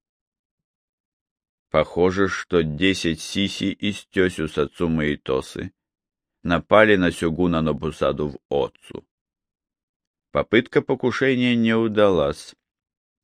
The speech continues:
и их всех убили». Хирага изобразил безразличие, но внутри у него всё сжалось. Кто эти десять? И почему у них ничего не получилось?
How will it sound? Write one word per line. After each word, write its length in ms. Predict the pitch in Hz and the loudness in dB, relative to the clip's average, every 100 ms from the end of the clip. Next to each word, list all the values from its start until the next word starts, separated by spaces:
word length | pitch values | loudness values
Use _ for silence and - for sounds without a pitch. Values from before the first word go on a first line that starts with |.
| - | -4
и 100 | 92 | -4
их 340 | 98 110 - | 0 -2 -4
всех 500 | - - 87 90 - _ - | -20 -6 0 0 -2 _ -8
убили». 680 | 95 80 65 52 50 - - _ _ _ _ _ _ _ _ _ _ _ _ _ _ _ _ _ _ _ | -6 -6 -6 -8 -8 -12 -16 _ _ _ _ _ _ _ _ _ _ _ _ _ _ _ _ _ _ _
Хирага 640 | - 135 170 - - 50 - _ _ - | -4 0 2 2 2 0 -2 _ _ -2
изобразил 560 | 107 127 131 135 151 139 | 2 4 6 4 4 2
безразличие, 840 | 139 131 139 131 135 117 - 87 | 2 2 2 4 0 0 2 2
но 180 | 87 87 | 4 2
внутри 440 | 87 85 78 98 | 4 0 0 0
у 100 | 107 | 0
него 320 | 101 98 92 87 | 0 0 0 -2
всё 280 | - 92 | -4 -4
сжалось. 760 | 82 80 78 73 58 57 - - _ _ _ _ _ _ | -4 -6 -4 -2 -2 -6 -10 -20 _ _ _ _ _ _
Кто 440 | - - - 101 78 | -20 -4 4 6 6
эти 340 | 71 - 60 | 2 -6 -10
десять? 680 | 60 62 62 - - - - _ _ _ | -6 -6 -6 -12 -20 -20 -20 _ _ _
И 120 | - | -8
почему 600 | 73 87 80 101 98 101 | -2 -2 0 0 2 2
у 60 | 95 | 2
них 300 | 90 87 - | 2 0 -2
ничего 440 | 85 78 82 82 | -6 -6 -6 -4
не 140 | 82 80 | -4 -6
получилось? 840 | - 69 65 - 69 73 95 | -6 -8 -8 -10 -10 -10 -12